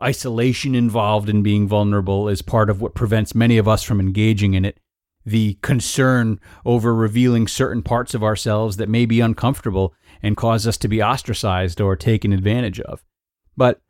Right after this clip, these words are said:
my favorite part of this post, and one of my favorite parts of being vulnerable as a whole, uh, is the fact that when we are vulnerable,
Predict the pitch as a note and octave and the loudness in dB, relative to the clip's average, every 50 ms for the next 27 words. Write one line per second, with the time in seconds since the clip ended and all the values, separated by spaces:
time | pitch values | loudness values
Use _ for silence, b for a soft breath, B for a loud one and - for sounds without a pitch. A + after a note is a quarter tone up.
0 | _ _ _ - E3+ G3+ G#3 - C4+ C4 G3+ E3 - - - C#3 C3+ B2+ A#2 G#2+ | _ _ _ -2 -2 -2 -2 -2 -2 -2 -2 -2 -4 -2 0 0 2 2 0 0
1 | A2+ A2+ - - - A#2+ G#2 G2+ - - - - - - B2+ A#2 A2+ G#2+ G#2 G2+ | -4 -6 -6 -6 -6 -4 -4 -6 -6 -10 -16 -18 -14 -8 -4 -2 -2 -2 -2 -4
2 | - - - C#3 D#3 E3 D3+ B2+ B2+ B2 A2+ G2 - - A#2 A2+ A2 A2+ - - | -6 -6 -2 0 0 0 0 0 0 0 0 -2 -2 -2 -2 -2 -2 -4 -6 -4
3 | - A#2 A2 G2+ - - G#2+ F#2+ G2 A2+ G#2+ G2 F#2 G2+ A2+ B2 A#2 G#2 F#2 G2 | -4 -4 -4 -4 -4 -6 -6 -4 -2 -2 -2 -2 -2 -2 -2 -2 -2 -2 -2 -2
4 | F#2+ F#2+ F#2+ F#2 - F#2+ - E3 D3 B2 - - b b b b b b b - | -2 0 -2 -2 -2 -2 -2 0 -2 -2 -6 -10 b b b b b b b -14
5 | C#2+ B1+ - - - - C4+ A#3 - C#4 - - C4+ B3 B3 - - - - G3 | -12 -12 -14 -10 -4 -2 -2 0 -2 -2 -4 -4 -6 -6 -6 -6 -8 -4 -2 -2
6 | G#3 G#3 G3+ G3+ G3+ F#3+ F3 B2+ B2+ C#3 D3 D3+ C#3+ B2 G#2 F2+ F2 - - | -2 0 2 2 4 4 4 4 4 2 2 2 2 0 -2 -4 -6 -12 -14